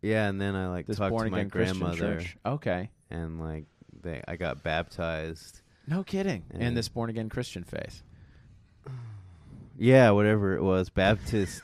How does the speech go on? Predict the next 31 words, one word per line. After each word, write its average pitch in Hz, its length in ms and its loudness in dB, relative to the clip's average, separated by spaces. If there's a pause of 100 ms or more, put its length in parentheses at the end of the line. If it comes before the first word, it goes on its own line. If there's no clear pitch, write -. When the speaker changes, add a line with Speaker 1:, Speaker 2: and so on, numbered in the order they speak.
Speaker 2:
<laughs> - 100 -14
Speaker 1:
I 98 140 0
guess. 92 440 0
I 101 120 2
think 117 240 0
it 123 60 4
was 107 140 2
a 101 60 4
Baptist 92 600 0
church, 90 320 -4
Speaker 2:
Uh-huh. 95 340 -2
Speaker 1:
and 87 80 -2
then, 85 280 -2 (920)
and 90 120 -4
then 90 100 0
I 85 120 0
started 90 440 0
going 85 260 -2
to, 82 60 -4
like, 80 240 -6
Baptist 78 500 -4
churches. 78 720 -12
Speaker 2:
Gotcha. 110 640 -4 (580)
Speaker 1:
Non-denominational 80 1120 -4
churches 76 640 -10
and 98 80 -2
Speaker 2:
Uh-huh. 90 440 -4
Speaker 1:
stuff. - 400 -14 (320)
Speaker 2:
Gotcha. 87 600 -8
Speaker 1:
And, 57 100 -12
uh, 57 180 -14